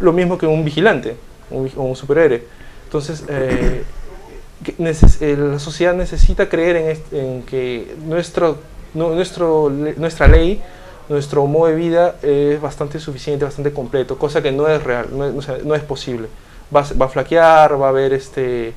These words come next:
em, injusticias, va a haber, eh, etcétera, un montón de cosas que, que nos va a demostrar que nuestro, nuestra sociedad, nuestra ley, nuestro padre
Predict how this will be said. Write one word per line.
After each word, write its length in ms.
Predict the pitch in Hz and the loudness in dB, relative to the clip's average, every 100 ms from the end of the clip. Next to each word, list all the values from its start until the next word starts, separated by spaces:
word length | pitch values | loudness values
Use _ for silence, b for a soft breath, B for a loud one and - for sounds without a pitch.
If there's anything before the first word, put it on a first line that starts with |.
| B B B B B B - | B B B B B B -6
em, 640 | 131 123 120 117 113 110 | -2 0 -2 -4 -8 -8
injusticias, 800 | 135 143 143 - 185 160 165 147 | -8 -6 -6 -2 0 2 6 6
va 80 | 143 | 6
a 20 | |
haber, 240 | 131 135 131 | 0 0 0
eh, 260 | 127 113 - - - - | -2 -4 -10 -14 -14 -10
etcétera, 380 | 139 139 143 131 | -6 -2 0 0
un 80 | 139 | -2
montón 200 | 139 156 | -4 -2
de 60 | |
cosas 340 | 151 147 151 - | -2 -4 -8 -12
que, 280 | - 123 104 123 | -4 -4 -4 -8
que 80 | |
nos 120 | 131 139 | -6 -4
va 60 | |
a 20 | |
demostrar 380 | 147 143 147 143 | -4 -2 0 0
que 80 | 147 | 0
nuestro, 560 | 127 127 127 120 120 127 | -6 -8 -6 -6 -6 -10
nuestra 280 | 143 131 143 | -12 -10 -12
sociedad, 480 | 143 - 147 147 143 | -12 -6 -2 0 0
nuestra 340 | 139 147 135 | -6 -8 -8
ley, 280 | 127 131 135 | -2 0 0
nuestro 260 | 135 - - | -2 -8 4
padre 400 | 143 135 135 | 6 8 6